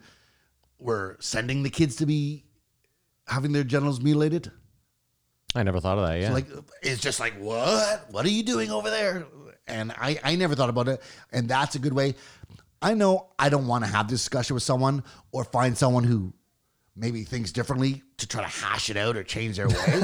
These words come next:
Speaker 3: What, what,
Speaker 1: But
Speaker 3: what, sorry, I didn't understand any of that. What, can you help me out
Speaker 2: What he
Speaker 3: here?
Speaker 2: was saying is, like, it's a weird juxtaposition where, like,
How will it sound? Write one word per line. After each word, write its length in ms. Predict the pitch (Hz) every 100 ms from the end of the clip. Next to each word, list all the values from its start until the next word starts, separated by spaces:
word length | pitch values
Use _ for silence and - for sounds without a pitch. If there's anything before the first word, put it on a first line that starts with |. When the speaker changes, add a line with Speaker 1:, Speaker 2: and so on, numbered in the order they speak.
| -
Speaker 3:
What, 200 | 196 214
what, 220 | 220 269
Speaker 1:
But 80 | 277
Speaker 3:
what, 160 | 185 -
sorry, 360 | - 202 165
I 220 | 156 165 180
didn't 240 | 165 175
understand 460 | 151 147 - 127 104
any 240 | 107 107 98
of 100 | 92
that. 260 | 98 98 - _ _ _
What, 320 | 139 143 -
can 140 | - 151
you 240 | 165 160
help 200 | 135 151
me 160 | 147 143
out 160 | 139
Speaker 2:
What 100 | 104
he 60 | 104
Speaker 3:
here? 60 | 147
Speaker 2:
was 120 | 165
saying 380 | - 131 117 104
is, 140 | 98
like, 240 | 104 101 - - -
it's 140 | - 95
a 60 |
weird 260 | 107 131 170
juxtaposition 800 | 151 - - 120 110 113 - 104
where, 420 | 95 95 92 87 - _ _ _ _ _ -
like, 240 | 104 -